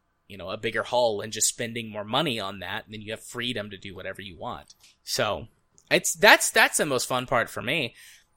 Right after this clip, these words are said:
I can design, I've gotten to the point where that I can design something simple in fifteen or twenty minutes, but sometimes designing a ship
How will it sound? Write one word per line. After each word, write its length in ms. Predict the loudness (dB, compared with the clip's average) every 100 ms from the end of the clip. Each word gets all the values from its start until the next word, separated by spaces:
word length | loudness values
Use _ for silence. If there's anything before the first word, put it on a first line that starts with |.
| 6
I 120 | 8
can 180 | 8 6
design, 580 | 4 6 4 4 2 2
I've 180 | 2 4
gotten 180 | 4 2
to 60 |
the 60 | -4
point 240 | -2 0
where 140 | 0 4
that 100 | 4
I 80 |
can 160 | 4 2
design 600 | -2 0 0 2 -2 -6 _
something 440 | 0 0 0 -2 2
simple 760 | 2 0 0 0 0 -4 -8 _ -8
in 180 | -8
fifteen 460 | -6 -8 -6 -6 -6
or 80 | -6
twenty 280 | -4 -2 0
minutes, 520 | 0 0 -2 -6 -8 _ _
but 180 | 0 2
sometimes 540 | 2 0 2 2 2 -2
designing 480 | 0 2 0 -2
a 60 | 0
ship 300 | 2 2